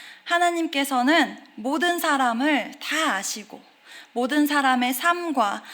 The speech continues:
마음과 숨겨진 그 근심까지 상처까지 다 아시고 그것을 빛 가운데 드러내십니다. 또 태양은 자기 길을 따라서 질서 있게 움직입니다. 하루도 빠짐없이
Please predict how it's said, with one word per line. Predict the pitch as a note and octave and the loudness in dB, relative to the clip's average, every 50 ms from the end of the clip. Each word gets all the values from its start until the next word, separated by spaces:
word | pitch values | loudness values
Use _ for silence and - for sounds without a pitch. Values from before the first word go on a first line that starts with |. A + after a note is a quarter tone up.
| - - - | -18 -14 0
마음과 | G#3+ A3 A#3+ C4 C#4+ C#4+ C#4+ C#4 C4 A#3+ G#3 F#3+ G#3+ A3 - - - - - | 2 6 6 6 6 4 2 0 0 0 -2 -4 -6 -8 -12 -18 -20 -20 -16
숨겨진 | - - - F#4 F#4 F4 F4+ F4 E4+ D#4+ - - B3 B3 B3+ B3 A3+ A3 | -14 -12 -10 -10 -6 -2 0 0 0 0 -2 -4 -2 -2 -2 -2 -2 -4
그 | A3 - B3 A#3+ A#3+ | -6 -6 -6 -6 -6
근심까지 | A#3 - C#4+ C#4+ C#4+ C#4+ D#4+ D#4+ D#4 D4+ - G3+ G3 G3 G3 G#3 | -2 0 0 2 2 0 -2 -4 -4 -4 -6 -6 -6 -6 -8 -8
상처까지 | - D4 E4 E4+ D#4 - F4+ - - - A3+ G#3 - - D4 D#4+ D#4+ | -6 -6 -6 -4 -4 -6 -8 -8 -8 -8 -6 -6 -4 -6 -6 -6 -6
다 | - - C#4 D#4 C4+ A3 - - | -4 -2 0 0 0 -2 -4 -8
아시고 | - G3+ G#3 - - G#3+ G3 - D4+ E4+ C#4 G#3 - - - - - - | -10 -8 -8 -8 -8 -10 -10 -8 -6 -6 -6 -6 -8 -14 -20 -20 -18 -6
그것을 | - C4+ B3 C#4+ C#4 C4 - C4+ A#3 | -4 0 2 4 2 4 2 -2 -2
빛 | A3+ - B3 B3 - | -2 -2 -4 0 2
가운데 | - D4+ C#4+ C4 B3+ A3+ G#3 A3+ B3+ E4+ F#4+ F#4 | 4 4 6 6 4 2 0 0 0 0 0 -2
드러내십니다. | - B3+ B3+ C4 C4 A#3+ A3 G#3 - - G3+ F#3+ F#3+ F#3 - - G#3 G#3 G#3+ A3 A3+ - _ _ _ _ - - - - - - - - - - - _ | -2 0 2 2 2 2 -2 -4 -8 -10 -12 -14 -16 -16 -16 -16 -16 -16 -18 -20 -20 -20 _ _ _ _ -20 -20 -18 -18 -18 -18 -18 -18 -20 -20 -12 _
또 | - E4 E4 E4 | -4 -2 -2 -2
태양은 | E4 G4 G4+ G4 G4 F#4+ F4 D#4 D#4 E4 E4+ D4 G3 G3+ - - - - | 2 6 8 8 8 8 6 4 4 4 4 2 2 0 -6 -14 -14 -6
자기 | - - A#3+ B3 B3 A#3+ C#4+ C#4+ C#4+ C#4 C4+ | -2 0 2 2 2 2 2 2 2 2 0
길을 | - - C4+ C#4 D#4 F4 F4 C#4 - | -2 0 2 2 2 2 0 2 2
따라서 | C4+ A#3+ A3 G#3+ G3+ G#3 - D#4 D4 A#3+ G#3 - | 0 2 2 0 -2 -2 0 2 2 2 2 0
질서 | - - B3 C#4 C#4+ C#4 - E4+ E4 D4+ | -2 -2 0 -2 -2 0 0 2 2 2
있게 | A#3 A3+ - - G#3+ G3 | 0 -2 -6 -6 -6 -6
움직입니다. | F#3+ G3+ A3 A3 A3+ A#3+ A3 G#3 G3 F#3+ F3+ F3+ F#3 G3+ G3 G3+ G#3 A3 - _ _ _ _ - - - - - _ _ - - | -6 -6 -6 -4 -4 -6 -8 -8 -12 -14 -14 -14 -14 -14 -14 -14 -16 -18 -20 _ _ _ _ -20 -20 -20 -20 -20 _ _ 0 2
하루도 | F4+ F4 F4 E4 D#4+ D4 - | 2 2 2 0 -2 0 4
빠짐없이 | - E4 F4 E4+ E4+ F4 D4+ B3 G#3+ - - - C4+ D#4+ G4 A4+ - - | 6 6 6 6 4 2 0 0 0 -2 -4 -4 -2 -4 -4 -4 -8 -14